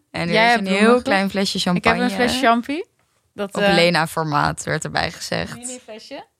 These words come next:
Speaker 2: Dat ga ik even,
Speaker 1: Even pappen.
Speaker 2: even
Speaker 1: Yes.
Speaker 2: poppen voor een sound effect.
Speaker 1: Wow, wat is het voor een kurk, joh?
Speaker 2: Ja.
Speaker 1: Is het plastic? Ja.
Speaker 2: Oh.
Speaker 1: Oh, dat klonk wel echt goed, man. Oh, je hebt ook glazen bij je. Oh mijn god, je bent zo voorbereid.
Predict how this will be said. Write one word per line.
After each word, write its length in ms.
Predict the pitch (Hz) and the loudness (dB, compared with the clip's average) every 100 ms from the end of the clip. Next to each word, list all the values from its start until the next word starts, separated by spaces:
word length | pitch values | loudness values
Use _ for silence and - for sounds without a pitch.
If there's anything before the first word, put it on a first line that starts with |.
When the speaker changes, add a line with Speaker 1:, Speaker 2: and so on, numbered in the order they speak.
| _ | _
Speaker 2:
Dat 120 | _ | _
ga 100 | - | -4
ik 120 | 175 | -4
even, 460 | 175 175 175 165 170 _ | -4 -8 -8 -8 -10 _
Speaker 1:
Even 280 | - 170 170 _ | -8 -8 -8 _
pappen. 460 | 196 160 - 151 143 | 2 2 0 -6 -8
Speaker 2:
even 200 | 156 185 | -10 -6
Speaker 1:
Yes. 120 | 202 | -4
Speaker 2:
poppen 540 | 220 214 247 311 370 277 | -2 0 0 0 -2 -10
voor 80 | - | -10
een 60 | 214 | -10
sound 360 | - 196 220 | -6 -4 -2
effect. 580 | - - 226 285 - - - _ _ _ _ _ _ _ _ _ _ _ _ _ _ _ | -4 -6 -6 -8 -10 -20 -20 _ _ _ _ _ _ _ _ _ _ _ _ _ _ _
Speaker 1:
Wow, 200 | _ 208 | _ -12
wat 120 | 185 - | -10 -10
is 100 | - | -12
het 80 | - | -10
voor 120 | 175 | -10
een 80 | 170 | -10
kurk, 260 | 233 233 | -10 -12
joh? 220 | - 160 160 | -12 -12 -10
Speaker 2:
Ja. 100 | 233 185 95 | -12 -16 _
Speaker 1:
Is 80 | - | -16
het 140 | 190 | -14
plastic? 460 | - 240 269 - 403 _ - - _ _ _ _ _ | -10 -8 -8 -10 -14 _ -8 -8 _ _ _ _ _
Ja. 160 | 415 - - | 0 0 -4
Speaker 2:
Oh. 100 | - 240 | -4 -2
Speaker 1:
Oh, 80 | 226 - - | -2 -6 -6
dat 160 | - 170 | -6 -10
klonk 200 | - 208 | -10 -8
wel 100 | 240 | -6
echt 140 | - | -6
goed, 240 | - 302 277 | -8 -10 -8
man. 200 | 170 175 311 - _ _ _ _ _ | -6 -6 -8 -14 _ _ _ _ _
Oh, 100 | - | -2
je 60 | 233 | -2
hebt 100 | 269 | -2
ook 100 | 277 | -4
glazen 580 | - 277 285 330 311 220 | -2 2 4 2 -2 0
bij 260 | 190 180 | 2 2
je. 140 | 175 - | 0 -2
Oh 60 | |
mijn 180 | 196 170 | -2 -4
god, 320 | - - 175 | -8 -8 -8
je 60 | - | -8
bent 160 | 156 | -8
zo 160 | - 165 | -6 -6
voorbereid. 560 | 156 156 147 147 151 | -6 -10 -10 -10 -12